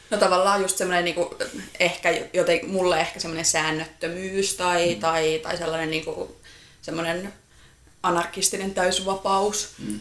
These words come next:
Speaker 1: tyyppinen niinku.
Speaker 2: Tarkoittaako tää Iida Akkila, että sä oot tota anarkistinen stand-up-koomikko?
Speaker 1: Ai me palataan stand-upiin.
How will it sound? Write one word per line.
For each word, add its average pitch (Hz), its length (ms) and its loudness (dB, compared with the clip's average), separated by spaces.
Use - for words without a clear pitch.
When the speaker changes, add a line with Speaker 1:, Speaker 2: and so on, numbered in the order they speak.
Speaker 1:
tyyppinen 190 580 -4
niinku. 196 140 -8
Speaker 2:
Tarkoittaako 156 460 0
tää 147 320 0
Iida 131 320 2
Akkila, 98 360 -6
että 92 100 -10
sä 107 80 -6
oot 92 120 -10
tota 98 400 -10
anarkistinen 120 800 -4
stand-up-koomikko? 101 1040 -4
Speaker 1:
Ai 208 100 0
me 202 80 2
palataan 202 340 2
stand-upiin. 202 600 -4